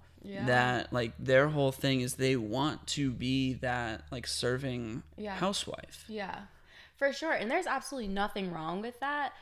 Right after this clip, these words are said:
Speaker 1: But where the issue comes in is when, uh, women who don't want that life
Speaker 2: Yeah.
Speaker 1: are then shamed.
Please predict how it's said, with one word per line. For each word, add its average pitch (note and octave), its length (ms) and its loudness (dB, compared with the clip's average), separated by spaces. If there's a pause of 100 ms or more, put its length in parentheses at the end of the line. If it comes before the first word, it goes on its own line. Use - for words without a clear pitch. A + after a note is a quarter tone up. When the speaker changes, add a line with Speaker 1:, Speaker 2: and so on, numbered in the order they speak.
(180)
Speaker 1:
But A3+ 140 2
where A3 240 2
the A3 200 -4
issue G3 300 -4
comes A#3 300 -6
in A3+ 140 -2
is F#3 180 -6
when, F3+ 340 0
uh, F#3+ 200 2 (100)
women G3+ 360 -2
who F#3 200 -6
don't F#3 300 2
want F3 200 -2
that D#3+ 220 -4
life E3 320 -4 (100)
Speaker 2:
Yeah. C#3+ 240 8
Speaker 1:
are F#3 80 8
then F3 200 2
shamed. E3+ 680 -4